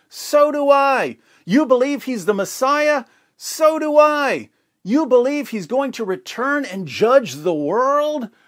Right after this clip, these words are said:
So do I." We agree on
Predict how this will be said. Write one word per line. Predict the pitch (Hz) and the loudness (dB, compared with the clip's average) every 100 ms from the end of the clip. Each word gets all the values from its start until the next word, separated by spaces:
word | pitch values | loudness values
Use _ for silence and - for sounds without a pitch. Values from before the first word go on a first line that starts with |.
| _ _ | _ _
So | - - - 294 311 | -18 -14 -6 -4 -2
do | 311 294 | -2 -2
I." | 285 277 262 175 117 98 _ _ _ _ _ _ _ _ _ _ _ | 0 0 -2 -4 -6 -12 _ _ _ _ _ _ _ _ _ _ _
We | 302 302 | -2 -2
agree | 165 233 320 302 | -2 -6 -2 0
on | 196 175 151 | 0 -2 -6